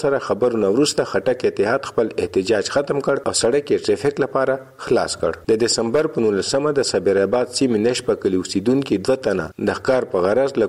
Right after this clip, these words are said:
کورونو وتلي ول، خو لا تر اوسه بیرته نه دي رغلي. د کسانو د تښتولو مقدمه په صابر آباد تاڼې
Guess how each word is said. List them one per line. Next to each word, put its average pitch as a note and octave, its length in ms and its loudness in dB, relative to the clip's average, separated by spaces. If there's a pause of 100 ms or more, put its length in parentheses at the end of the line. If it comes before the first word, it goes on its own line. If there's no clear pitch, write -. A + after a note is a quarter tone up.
کورونو A2 400 4
وتلي C3+ 380 0
ول، C3+ 180 0
خو G#2+ 140 2
لا G#2 60 2 (140)
تر A#2 140 2
اوسه F#2+ 220 0 (100)
بیرته A#2 340 0 (220)
نه A#2 160 4
دي E2 140 2
رغلي. E2+ 300 0 (180)
د - 120 -2
کسانو D3 500 2
د G#2+ 180 0
تښتولو B2+ 520 0
مقدمه F#2+ 480 0 (140)
په G#2 120 0
صابر G2 360 2
آباد A#2+ 320 0
تاڼې G#2 220 2